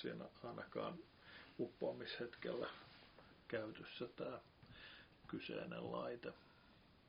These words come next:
Ja tietysti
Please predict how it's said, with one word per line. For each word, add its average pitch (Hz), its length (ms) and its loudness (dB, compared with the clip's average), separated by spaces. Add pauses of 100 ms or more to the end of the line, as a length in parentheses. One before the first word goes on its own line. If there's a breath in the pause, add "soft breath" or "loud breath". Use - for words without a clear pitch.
(920 loud breath)
Ja 101 240 2 (880)
tietysti - 580 0